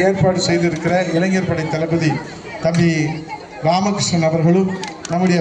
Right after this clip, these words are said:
வருகை தந்து சிறப்பு செய்திருக்கின்ற நம்முடைய அருமை சகோதரர்கள், போற்றுதற்குரிய மாவட்ட கழகத்துடைய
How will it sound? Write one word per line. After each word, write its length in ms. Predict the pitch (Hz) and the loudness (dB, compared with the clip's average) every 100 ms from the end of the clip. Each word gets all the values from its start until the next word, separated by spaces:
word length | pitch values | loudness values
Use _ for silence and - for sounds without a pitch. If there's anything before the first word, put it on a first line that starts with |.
| 165 | 2
வருகை 240 | 180 220 196 | 0 0 0
தந்து 240 | 190 180 170 - | 2 4 2 0
சிறப்பு 260 | 175 175 - | 0 2 2
செய்திருக்கின்ற 560 | 175 175 165 - 151 160 147 139 143 - - - | 2 0 0 0 0 0 0 -2 -6 -10 -14 -6
நம்முடைய 240 | 165 170 165 | -2 0 0
அருமை 240 | 180 196 190 175 | 2 2 2 2
சகோதரர்கள், 680 | 170 180 175 165 165 156 147 - - - - 190 | 2 4 4 4 2 0 -4 -6 -14 -18 -4 0
போற்றுதற்குரிய 680 | 196 196 190 180 185 190 165 | 2 4 2 4 2 2 2
மாவட்ட 320 | 175 202 214 196 | 0 0 -2 -2
கழகத்துடைய 460 | 185 180 180 175 | 0 0 0 0